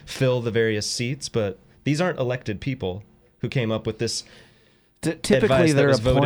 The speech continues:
Speaker 2: appoint-,
Speaker 1: on.
Speaker 2: typically they're appointed by elected officials.
Speaker 1: They are appoint-, appointed, but they're volu-, they're people who volunteer, and then of the group that volunteers, the elected officials then appoint them. So, for whatever that's worth. We have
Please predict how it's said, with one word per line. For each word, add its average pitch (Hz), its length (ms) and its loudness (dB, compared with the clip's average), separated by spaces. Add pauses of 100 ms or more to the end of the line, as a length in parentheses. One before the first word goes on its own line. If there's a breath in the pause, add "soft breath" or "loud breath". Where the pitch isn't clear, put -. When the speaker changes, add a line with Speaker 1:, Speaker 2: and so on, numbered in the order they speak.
Speaker 2:
appoint-, - 20 2
Speaker 1:
on. 107 260 -4
Speaker 2:
typically 160 400 0
they're 135 140 2
appointed 117 540 -2
by 95 160 -2
elected 87 340 -6 (100)
officials. - 180 -8
Speaker 1:
They 170 200 2
are 160 160 4
appoint-, 147 340 0
appointed, 143 500 -2
but 123 180 -4
they're 127 360 0
volu-, 131 400 0
they're 135 120 -2
people 143 380 -2
who 123 460 -2 (200)
volunteer, 131 600 0
and 131 120 -2
then 117 120 -2
of 127 280 -2
the 127 80 -2
group 123 260 -6
that 117 100 -2
volunteers, 113 680 -2
the 107 320 -2 (100)
elected 127 440 -2
officials 110 440 -4
then 107 140 -2
appoint 98 340 -6
them. 90 220 -8 (600)
So, 92 280 -6 (840)
for 143 80 0
whatever 127 260 2
that's 95 240 -2
worth. 92 220 -4 (280 loud breath)
We 143 120 4
have 151 300 4